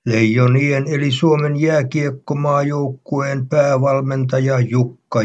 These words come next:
Jalonen kertoi olevansa erittäin ylpeä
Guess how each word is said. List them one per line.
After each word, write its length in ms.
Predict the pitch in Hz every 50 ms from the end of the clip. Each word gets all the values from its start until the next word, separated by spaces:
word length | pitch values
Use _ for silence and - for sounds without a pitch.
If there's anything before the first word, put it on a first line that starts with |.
| 101
Jalonen 800 | 98 113 131 147 147 139 135 131 127 123 123 120 120 120 117 123
kertoi 720 | - 127 127 123 123 120 120 - - 131 123 120 120 120 120 - _ _ _ _ _ -
olevansa 600 | 143 127 120 117 113 117 131 135 135 127 127 - - - -
erittäin 640 | 175 147 143 131 131 - - 185 175 170 170 185
ylpeä 680 | 196 226 220 208 196 135 - - 143 131 120 113 104 101